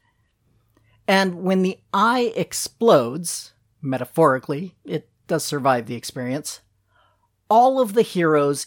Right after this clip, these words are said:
in the immediate vicinity see a secret related to their past that had,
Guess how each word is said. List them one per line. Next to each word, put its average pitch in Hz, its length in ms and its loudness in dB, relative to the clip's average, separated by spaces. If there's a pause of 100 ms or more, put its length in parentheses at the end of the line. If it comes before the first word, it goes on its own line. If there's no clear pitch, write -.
(100)
in 151 160 0
the 131 160 -2
immediate 156 680 -2
vicinity 131 800 -6 (260)
see - 340 -2
a 190 80 2
secret - 720 -6
related 156 580 -2
to 170 120 -10
their 156 160 -2
past - 800 -6
that 151 220 0
had, 151 420 0